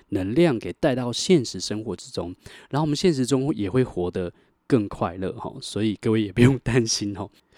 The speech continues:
OK，重点是我们刚刚所讲的，就是清醒梦等于是百分之百的全向式的体验，就是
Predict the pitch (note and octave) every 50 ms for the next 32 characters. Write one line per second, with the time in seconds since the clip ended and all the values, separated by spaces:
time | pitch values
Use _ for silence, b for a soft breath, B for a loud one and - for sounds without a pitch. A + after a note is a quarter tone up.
0 | B B B B B B C#3 - - B2+ A#2+ - - - A3 G#3+ F#3 C#3 A#2+ A2
1 | A2+ - D#3 B2 G2+ G2+ - G#2+ G#2 G#2+ - G#2+ G2 - - G#2+ F#2 F#2+ G2 F#2+
2 | - - G2+ A#2 G#2 - - D3+ D#3+ C#3+ A2+ G#2+ A#2 C3+ C#3 A#2+ G#2 - - -
3 | G2 F#2+ F#2 F#2+ G2 - B2 A2+ - _ - F#2 F2+ F2 A#2 B2+ C#3 - - E3
4 | E3 - - G#2 - - F2+ F#2 F2+ - - - - - F#2 G#2 B2+ - - F#3+
5 | D#3 B2 A#2 - - - C#3+ G#2 - F2 - - - - F2 E2 F#2 G#2 G2 E2
6 | - - G2 F#2+ - G#2 G2 F#2+